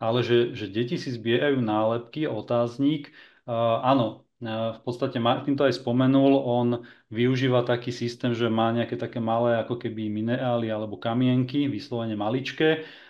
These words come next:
a deti, keď splnia nejakú buď úlohu, alebo,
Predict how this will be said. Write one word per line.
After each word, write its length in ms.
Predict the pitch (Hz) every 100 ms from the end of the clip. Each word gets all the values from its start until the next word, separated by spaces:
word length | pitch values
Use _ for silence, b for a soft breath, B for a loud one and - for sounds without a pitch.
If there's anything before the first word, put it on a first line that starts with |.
| B
a 160 | 113 117
deti, 240 | 117 120
keď 160 | 139 120
splnia 400 | - 123 120 117
nejakú 560 | 117 113 - 110 104 104
buď 160 | 107 120
úlohu, 720 | 127 139 131 123 123 120 123
alebo, 560 | 107 107 104 104 107